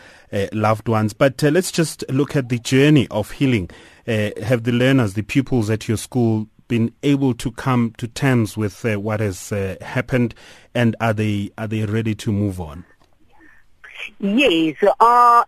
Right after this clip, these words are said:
Speaker 2: actually, we are so glad because most of the social workers, they were here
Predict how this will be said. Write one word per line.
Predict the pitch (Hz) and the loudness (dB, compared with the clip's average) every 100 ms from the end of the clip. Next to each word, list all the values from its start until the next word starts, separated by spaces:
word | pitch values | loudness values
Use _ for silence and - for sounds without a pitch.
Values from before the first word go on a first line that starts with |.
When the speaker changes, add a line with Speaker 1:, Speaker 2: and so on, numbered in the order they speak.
| 262 | 0
Speaker 2:
actually, | 277 330 269 226 | 2 2 2 0
we | 220 233 | 0 4
are | 220 202 202 | 6 4 4
so | 247 226 220 | 4 4 2
glad | 175 170 175 - | 0 0 0 -4
because | 202 196 175 - _ _ _ | 0 2 2 -4 _ _ _
most | 202 220 311 294 | 0 4 2 4
of | 277 208 | 2 2
the | 175 170 | -2 -2
social | 196 208 190 | -2 2 2
workers, | 170 175 202 190 | 2 2 0 0
they | 190 156 143 | -4 -2 -2
were | 170 165 | 0 0
here | 160 151 196 214 220 240 | 0 -4 -2 0 2 -2